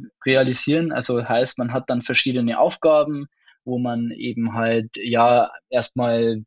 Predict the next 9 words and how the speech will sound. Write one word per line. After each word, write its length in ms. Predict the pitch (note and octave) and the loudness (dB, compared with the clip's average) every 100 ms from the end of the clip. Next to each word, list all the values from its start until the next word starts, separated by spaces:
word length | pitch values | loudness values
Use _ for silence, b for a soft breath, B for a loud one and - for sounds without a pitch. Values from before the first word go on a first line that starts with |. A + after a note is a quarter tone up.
| - | -12
Rätsel 520 | B2+ B2+ C#3 - C3 | -2 2 2 0 -4
löst, 580 | C3+ C3+ C3+ - - B2+ | 0 2 2 -2 -8 -8
dann 260 | A#2+ A#2 A#2 | -6 -6 -6
eben 420 | A#2+ A#2 A#2 A2+ - - | -10 -8 -8 -8 -10 -6
vielleicht 320 | A#2 A2+ B2 | -2 -2 0
auch 180 | A2+ - | -2 -4
eher 140 | B2 | -8
so 100 | A#2+ | -8
Geschicklichkeits-, 1000 | - A#2+ E3 C3+ - C3+ B2+ B2+ - - | -4 -2 -2 -4 -4 2 4 2 0 -10